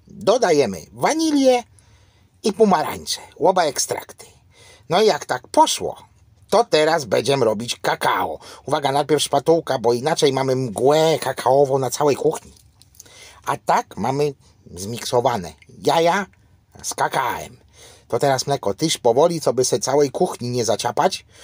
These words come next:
bo jak tu mikser na maksa włączysz, to cały jesteś w czekoladzie. Z mąką robimy podobnie. Też ino najpierw szpatułką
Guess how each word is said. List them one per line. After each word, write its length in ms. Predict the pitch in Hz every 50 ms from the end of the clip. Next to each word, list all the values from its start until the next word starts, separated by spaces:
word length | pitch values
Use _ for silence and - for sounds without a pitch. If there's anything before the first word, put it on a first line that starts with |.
| - - - - - -
bo 120 | 101 123
jak 140 | 131 127 -
tu 100 | - 120
mikser 340 | 135 156 160 - - 139 131
na 100 | 139 135
maksa 320 | 139 156 156 - - 131
włączysz, 320 | 123 139 175 185 - 165 -
to 100 | - 143
cały 260 | - 131 98 92 95
jesteś 240 | 90 - - 95 -
w 40 | -
czekoladzie. 400 | 90 - 90 87 87 80 85 87
Z 60 | 101
mąką 240 | 143 160 160 170 156
robimy 280 | 147 135 143 143 143
podobnie. 440 | 127 - 135 135 104 - 80 78 -
Też 240 | - 139 135 - -
ino 260 | - 165 151 131 120
najpierw 320 | 127 131 113 - 117 -
szpatułką 640 | - - - 143 - 196 214 208 - - 269 311